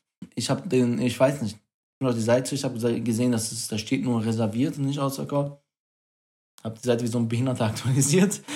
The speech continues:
und dann hab ich noch eine Karte bekommen. Die Sache ist, also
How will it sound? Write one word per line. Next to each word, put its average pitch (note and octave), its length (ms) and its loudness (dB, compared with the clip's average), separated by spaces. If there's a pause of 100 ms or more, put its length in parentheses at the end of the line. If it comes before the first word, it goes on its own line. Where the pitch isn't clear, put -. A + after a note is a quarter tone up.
(220)
und B2+ 80 -2
dann C3+ 140 4
hab D#3 80 8
ich D#3 80 2
noch D3 80 2
eine C3+ 120 4
Karte C#3+ 360 0
bekommen. B2 420 0
Die B2+ 60 -2
Sache D3 360 2
ist, - 400 -2 (440)
also A#2+ 240 -2